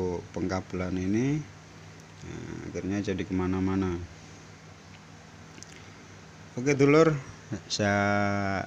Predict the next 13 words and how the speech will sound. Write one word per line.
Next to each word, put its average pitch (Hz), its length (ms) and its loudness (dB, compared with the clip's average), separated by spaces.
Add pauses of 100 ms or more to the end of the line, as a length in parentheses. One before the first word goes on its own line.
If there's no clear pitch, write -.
(1040)
sampaikan 95 880 -2 (480)
sekali 98 320 -2
lagi, 131 560 2 (1200)
eh, 95 640 -4
di 95 160 -2
sini 117 260 8
saya 131 500 10
penghobi, 110 800 6 (640)
saya 101 240 -4
bukan 98 680 0 (640)
servis, 139 760 4 (420)
saya 90 240 -2
bukan, 95 760 -2